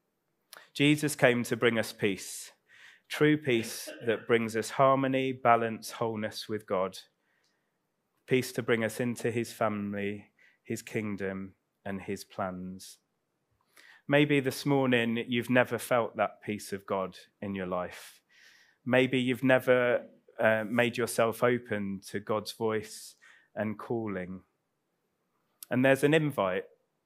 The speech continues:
to follow Jesus and to know his peace. So we've talked about the problem. We've talked about the promise. So what about the practice?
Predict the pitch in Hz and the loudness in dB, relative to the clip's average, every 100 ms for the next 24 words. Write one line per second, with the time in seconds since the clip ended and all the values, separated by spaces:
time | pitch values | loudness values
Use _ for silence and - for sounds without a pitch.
0 | _ _ - - 117 - 127 107 98 104 | _ _ -6 -2 0 2 2 2 -2 -6
1 | 98 95 92 90 - - - _ _ _ | -8 -6 -8 -8 -12 -20 -20 _ _ _
2 | - 113 107 107 113 113 104 101 - - | -8 -6 -4 -2 0 -2 -2 -6 -8 -10
3 | 92 87 - - - _ _ _ _ _ | -10 -10 -18 -20 -20 _ _ _ _ _
4 | _ _ _ _ _ _ _ _ - - | _ _ _ _ _ _ _ _ -20 -20
5 | - _ - - 131 127 190 190 160 139 | -20 _ -10 -4 -4 4 4 4 4 6
6 | 123 - 113 139 135 139 131 131 131 - | 6 2 0 2 4 4 2 2 -4 -10
7 | _ _ _ _ _ _ _ _ _ - | _ _ _ _ _ _ _ _ _ -2
8 | 127 - - 170 - - - 127 117 107 | -2 -2 -2 0 0 -8 -2 2 4 4
9 | - 110 - 156 143 135 123 - - - | 0 -6 0 4 4 2 -2 -10 -14 -16
10 | - _ _ _ _ _ _ - - 143 | -20 _ _ _ _ _ _ -16 2 6
11 | 135 135 135 170 147 107 151 127 - 107 | 6 4 0 0 2 2 4 4 2 -8
12 | - 127 - - - 92 - - - | -2 -4 -4 -10 -8 -8 -10 -14 -16